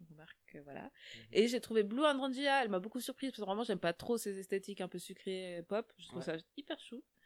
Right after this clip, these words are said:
Speaker 1: Euh, j'ai beaucoup aimé de Viviane parce que j'aime bien ce genre de truc, mais de nouveau après avoir vu RuPaul Drag Race Thailand, ce genre de look là me semble, là c'était un peu, c'était la version premier épisode de RuPaul Drag Race Thail-, de RuPaul Dra-, de Drag Race Thailand, tu vois.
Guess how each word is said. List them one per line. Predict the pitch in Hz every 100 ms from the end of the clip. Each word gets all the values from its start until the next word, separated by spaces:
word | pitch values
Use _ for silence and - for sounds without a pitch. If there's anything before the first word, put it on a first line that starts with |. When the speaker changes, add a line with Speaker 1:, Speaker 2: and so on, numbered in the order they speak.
| - - _ -
Speaker 1:
Euh, | 196 196 185 185 190 196 196
j'ai | 185 190
beaucoup | 233 311 339
aimé | 302 269 262 262 202
de | 220
Viviane | 226 220 233 226
parce | 180
que |
j'aime | 175 170
bien | 208
ce | 214
genre | 202
de |
truc, | 214 226 214
mais | 175
de | 170
nouveau | 202 190 196
après | - 175
avoir | 170 170 170
vu | 160
RuPaul | 165 185 190 185
Drag | 170 185 180
Race | 170 -
Thailand, | - 170 170 170 156 - _ _ _ _ _ _ _ _ -
ce | 180
genre | 175 196
de | 208
look | 214 214
là | 196 196
me | 175
semble, | 170 175 165 160 160 151 151 _ -
là | 202
c'était | 226 196 185
un | 170
peu, | 190 202 -
c'était | - 190
la | 190
version | 190 208
premier | 208 214 220 220
épisode | 220 220 214
de |
RuPaul | 185 190 196
Drag | - 190
Race | 185 -
Thail-, | 185 170 170
de | 170
RuPaul | 190 202 196
Dra-, | -
de | 165
Drag | 165 175 170
Race | 175
Thailand, | 180 175 156 143
tu | -
vois. | -